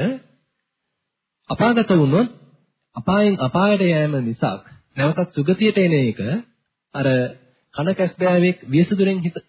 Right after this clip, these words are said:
මේ ඔළුව දානවා වගේ, අහස දිහා බලනවා වගේ අතිශය දුර්ලභ කාරණයක් වශයෙන් බුදුරජාණන් වහන්සේ පෙන්ලා දෙනවා. ඊළඟට අනමතග්ග සංයුත්තේදී සංයුත්ත නිකායේ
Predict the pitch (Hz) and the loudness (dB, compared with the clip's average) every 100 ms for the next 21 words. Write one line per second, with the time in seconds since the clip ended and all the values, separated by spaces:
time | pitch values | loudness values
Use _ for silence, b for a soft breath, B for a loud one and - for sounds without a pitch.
0 | _ 151 139 135 135 - 156 220 180 147 | _ -8 -4 -4 -6 0 0 2 2 2
1 | 127 120 131 101 95 - 160 202 180 160 | 2 0 0 -4 -10 -8 -6 -2 0 0
2 | 151 139 180 170 135 139 127 92 _ _ | 0 2 2 2 2 0 -2 -10 _ _
3 | _ 131 180 180 175 135 139 214 202 175 | _ -14 -12 -6 -4 -2 0 0 0 0
4 | 147 131 123 110 117 113 190 208 139 131 | -2 -2 -6 -6 -10 -4 -2 -2 -2 -2
5 | 127 123 123 143 - 120 117 120 87 - | -2 -2 -4 -6 -6 -6 -4 -4 -8 -14
6 | _ _ _ _ _ _ _ _ _ _ | _ _ _ _ _ _ _ _ _ _
7 | _ _ _ _ _ _ _ _ _ _ | _ _ _ _ _ _ _ _ _ _
8 | _ _ _ _ _ _ _ _ _ _ | _ _ _ _ _ _ _ _ _ _
9 | _ _ _ _ _ _ _ _ _ 185 | _ _ _ _ _ _ _ _ _ 0
10 | 214 214 131 110 98 180 262 _ _ _ | 2 4 2 0 -2 -4 -6 _ _ _
11 | _ _ _ _ _ _ _ _ 143 202 | _ _ _ _ _ _ _ _ -2 0
12 | 247 226 202 185 160 143 127 - 113 92 | 0 -2 -4 -2 0 0 -4 -4 -4 -4
13 | 95 - _ 156 175 175 170 139 131 117 | -8 -12 _ -4 0 0 -2 -4 -4 -6
14 | 92 107 196 | -6 -8 -10